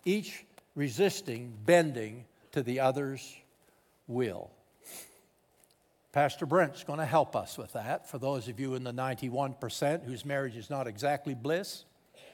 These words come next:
he's going to preach a sermon in February on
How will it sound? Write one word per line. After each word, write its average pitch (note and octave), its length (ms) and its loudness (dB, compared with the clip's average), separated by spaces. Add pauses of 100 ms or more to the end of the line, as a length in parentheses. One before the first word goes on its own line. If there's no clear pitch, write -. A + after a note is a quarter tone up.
(400)
he's C3 140 -6
going D3+ 180 0
to D3 80 -2
preach E3 380 2
a - 20 -10
sermon F3 460 2
in E3 80 -4
February B2 680 4
on B2+ 340 -2